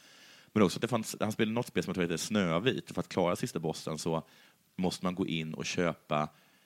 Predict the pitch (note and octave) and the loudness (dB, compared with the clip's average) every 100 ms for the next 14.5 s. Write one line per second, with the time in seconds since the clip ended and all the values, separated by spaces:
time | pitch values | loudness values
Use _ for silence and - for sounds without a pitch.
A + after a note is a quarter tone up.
0 | _ _ - G2+ G2+ G#2+ A2 F2 - E2 | _ _ -2 0 2 2 2 0 -4 -6
1 | D#2 D#2 D#2+ D#2+ - - - G2+ G2 G#2 | -4 -4 0 -2 -2 -8 -2 4 4 4
2 | - A#2 B2+ - _ - F#2+ - A#2+ G#2 | 2 0 -2 -10 _ -2 -2 0 2 2
3 | F2 A2 G#2 C#2 - _ _ _ - F#2+ | 4 2 2 -2 -2 _ _ _ -4 -2
4 | - _ - - A#2+ C#3 C3 A#2+ - E2 | -2 _ -8 -2 0 2 2 0 0 -4
5 | - _ - D2+ C#2+ D2+ - _ _ _ | -4 _ -2 -2 -2 -8 -14 _ _ _
6 | _ - E2 D#2+ D#2+ D#2 F#2+ E2+ E2+ D#2 | _ -4 -2 -2 -2 -2 -4 -2 0 2
7 | C#2+ - C#2 C#2 C#2+ C#2 - - - - | 0 -2 -8 -10 -12 -14 -16 -14 -12 -10
8 | B1 B1 G#1 - - - - F#2+ - - | -8 -8 -10 -14 -20 -10 -2 -2 0 -2
9 | F2+ - - - - - _ _ _ _ | -2 -6 -8 -10 -16 -18 _ _ _ _
10 | - A2 - G#2 A#2+ C3 A2+ F#2 F2+ A#2+ | -4 -4 0 4 4 4 2 -2 -2 0
11 | A#2 G2+ F#2 - F2+ E2 E2 F#2+ A#2+ D2 | 2 0 -2 -4 -4 -2 0 0 0 2
12 | A3 C#3+ G2+ F#2+ - A#2 B2 - A2+ G2+ | 2 2 -2 -4 -6 -4 -4 -2 -2 2
13 | D#2+ D#2 G2 _ _ _ _ _ - D#2 | 2 0 -4 _ _ _ _ _ 0 2
14 | D2+ D2+ D2+ D2 | 2 2 2 0